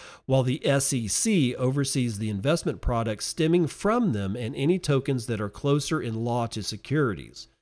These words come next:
In July, the C F T C announced it was opening a new tech innovation office and staffing it with industry experts to gain a better understanding of the industry in preparation for its role as a regulator. The Senate Agricultural Committee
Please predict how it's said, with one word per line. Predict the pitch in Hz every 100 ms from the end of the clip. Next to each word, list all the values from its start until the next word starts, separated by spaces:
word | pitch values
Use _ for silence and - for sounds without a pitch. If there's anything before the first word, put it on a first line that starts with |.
| _ _
In | - 117
July, | 104 104 113 127
the | 160
C | - 127
F | 104
T | 110
C | 95 123
announced | 104 110 117 -
it |
was | 104 98
opening | 113 113 110
a | 98
new | 127 190
tech | - 175 156
innovation | 120 98 170 196 139
office | 120 107 127 - - - - 127
and | 110
staffing | - 143 151 151
it | 131
with | 113 104
industry | - 151 170 139 139
experts | 131 - 131 120 -
to | 110
gain | 120 117
a | 92
better | 98 123 143
understanding | 127 113 - 120 113
of | 110
the | 95 117
industry | 170 156 120 104
in | 98
preparation | - 135 165 117 110 127
for | 110 104
its | 117 -
role | 101 98
as | 104 113
a |
regulator. | 131 147 127 98 85 65 53 - - - - - -
The | 123
Senate | 113 - 202 220 - -
Agricultural | 147 165 170 - 165 - 160 143
Committee | 147 143 147 110 87